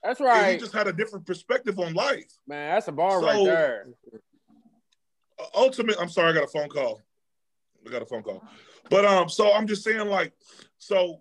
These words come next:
Speaker 2: we take that and say, it's not that you can't be this or you can't be that. Sometimes you just have to change the perspective and you have to work and get what you want. It's
Speaker 1: Man.
Speaker 2: all, at the end of the day, it's all about how much effort you put in.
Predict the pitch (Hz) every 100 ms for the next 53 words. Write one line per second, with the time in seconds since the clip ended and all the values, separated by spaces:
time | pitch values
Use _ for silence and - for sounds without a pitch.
0 | - 214 226 208 208 208 175 165 180 170
1 | 160 151 147 - 160 180 190 151 143 165
2 | - 180 156 156 156 160 160 147 143 160
3 | 143 143 139 143 135 - 143 135 143 135
4 | 131 135 135 131 - 123 110 _ _ _
5 | - 143 135 135 135 127 - 139 139 135
6 | 131 _ _ _ 113 127 147 - 120 107
7 | 147 143 - 117 110 147 139 _ 113 131
8 | 127 104 120 156 104 _ _ - 208 254
9 | 208 151 156 160 139 131 139 147 147 165
10 | 147 131 147 156 143 139 139 160 151 135
11 | 147 143 131 135 147 135 120 123 123 123
12 | 127